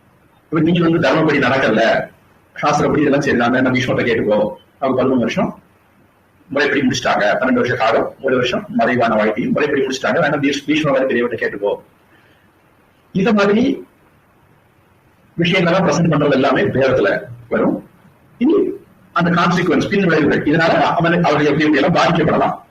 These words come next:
எதிராளி எப்படி எப்படி எல்லாம் பாதிக்கப்படலாம், எனக்கு ஒரு கண் போகும், ஆனா உனக்கு ரெண்டு கண் போகும் அப்படின்னு அவனுக்கு புரிய வைக்கணும். எங்களுக்கும் ச-, சண்டை வந்தா எங்க டீம் தாவாங்க, உங்க டீம் தாவாங்க, ஆனா நாங்க அஞ்சு பேருக்கு சேர்ந்து நீ ஒரு ஒருத்த கூட சேர்க்க மாட்டேன்,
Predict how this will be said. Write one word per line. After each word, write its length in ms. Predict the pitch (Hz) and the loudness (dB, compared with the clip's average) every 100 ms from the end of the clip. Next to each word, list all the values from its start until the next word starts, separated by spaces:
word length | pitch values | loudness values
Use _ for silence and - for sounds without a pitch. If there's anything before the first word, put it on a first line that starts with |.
| _ _ 131 | _ _ -2
எதிராளி 320 | 139 139 226 | 0 2 2
எப்படி 180 | 208 147 | 2 2
எப்படி 160 | 127 | 2
எல்லாம் 160 | - - | 2 2
பாதிக்கப்படலாம், 600 | - 143 139 107 98 98 - - _ _ _ _ _ _ _ _ _ - - 120 127 | 2 2 0 0 0 -2 -6 -18 _ _ _ _ _ _ _ _ _ -20 -8 -2 0
எனக்கு 220 | 170 165 | 2 2
ஒரு 120 | 151 | 2
கண் 180 | 165 151 | 2 2
போகும், 400 | 139 117 - - _ _ _ _ _ - | 2 0 -2 -6 _ _ _ _ _ -4
ஆனா 100 | 135 | 0
உனக்கு 280 | 139 170 151 | 0 0 0
ரெண்டு 120 | 151 | 2
கண் 180 | 151 117 | 2 2
போகும் 320 | 110 107 - - - _ _ _ _ _ _ - _ _ _ _ _ - | 2 0 -2 -6 -14 _ _ _ _ _ _ -20 _ _ _ _ _ -4
அப்படின்னு 200 | 139 180 | 0 0
அவனுக்கு 240 | 160 160 | 0 2
புரிய 200 | 147 156 | 2 2
வைக்கணும். 300 | 107 - - - _ _ _ - - - _ _ _ _ - _ _ _ - | 2 0 -4 -10 _ _ _ -20 -20 -20 _ _ _ _ -20 _ _ _ -6
எங்களுக்கும் 720 | 120 180 220 190 180 175 175 | -2 0 2 2 2 2 2
ச-, 200 | 165 143 | 2 2
சண்டை 220 | 165 170 202 | 2 2 4
வந்தா 160 | 214 | 4
எங்க 260 | 214 185 202 | 2 2 2
டீம் 140 | 202 | 2
தாவாங்க, 260 | 190 196 214 | 4 4 2
உங்க 160 | 175 | 2
டீம் 160 | 175 170 | 2 2
தாவாங்க, 300 | 156 151 - - - - _ _ _ | 2 2 2 0 -2 -10 _ _ _
ஆனா 80 | 165 | 0
நாங்க 200 | 170 175 | 2 2
அஞ்சு 120 | 170 175 | 2 2
பேருக்கு 240 | 185 170 | 2 2
சேர்ந்து 220 | 175 - | 2 2
நீ 80 | 185 | 2
ஒரு 240 | 165 160 | 2 4
ஒருத்த 180 | 156 156 | 4 2
கூட 240 | 180 175 160 | 2 2 2
சேர்க்க 200 | 143 139 | 2 2
மாட்டேன், 300 | 123 - | 0 0